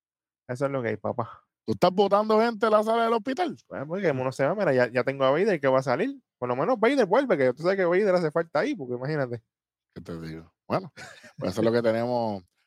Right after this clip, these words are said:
Speaker 2: por el día de hoy. Eh, gracias por ser parte de, de esto. Eh, gracias por darle like, suscribirse. Eh, oye, atrévanse a comentar parte de, de esto, interactuar con ustedes.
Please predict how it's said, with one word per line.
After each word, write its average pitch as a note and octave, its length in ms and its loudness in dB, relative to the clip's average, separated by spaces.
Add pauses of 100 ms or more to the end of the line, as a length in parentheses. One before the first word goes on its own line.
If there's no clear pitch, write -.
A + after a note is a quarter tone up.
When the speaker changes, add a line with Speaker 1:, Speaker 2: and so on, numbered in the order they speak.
(140)
Speaker 2:
por F#2+ 100 -4
el F2+ 100 -4
día G#2+ 200 4
de G#2+ 120 2
hoy. A#2 260 0 (180)
Eh, E2+ 760 -4
gracias G#2 420 -2
por G#2 140 -6
ser G2+ 160 -8
parte A2 300 -6
de, G#2 240 0
de G2+ 160 0
esto. A2 440 -2
Eh, F#2 300 -2 (720)
gracias F#2+ 280 -4
por G#2 120 -8
darle G2+ 200 0
like, A2 140 0
suscribirse. A2+ 640 -6 (540)
Eh, F#2 300 0
oye, C3 160 4
atrévanse A#2+ 380 -2
a A#2+ 40 -4
comentar B2 400 -2 (220)
parte A2 300 -2
de, G#2+ 340 0
de G2 220 2
esto, A2 320 -8 (160)
interactuar F#2+ 520 -8
con G#2+ 180 -10
ustedes. G#2+ 420 0